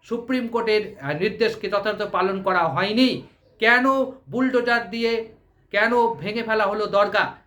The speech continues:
সেই নিয়ে প্রশ্ন তুলে, আহ, প-, তোলা, প-,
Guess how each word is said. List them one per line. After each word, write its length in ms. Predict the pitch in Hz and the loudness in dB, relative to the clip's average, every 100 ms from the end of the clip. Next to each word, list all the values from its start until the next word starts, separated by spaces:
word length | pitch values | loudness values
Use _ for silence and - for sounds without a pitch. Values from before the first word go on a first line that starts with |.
| - | -10
সেই 260 | - 240 | 0 0
নিয়ে 200 | 233 220 | 2 -2
প্রশ্ন 360 | 214 220 - 208 | -2 -6 -6 -10
তুলে, 360 | 208 196 196 | -6 -4 -4
আহ, 420 | - - _ 135 139 | -8 -20 _ -8 -6
প-, 120 | 190 190 | -2 -2
তোলা, 340 | 190 190 185 | 0 0 0
প-, 260 | 180 185 | -2 -8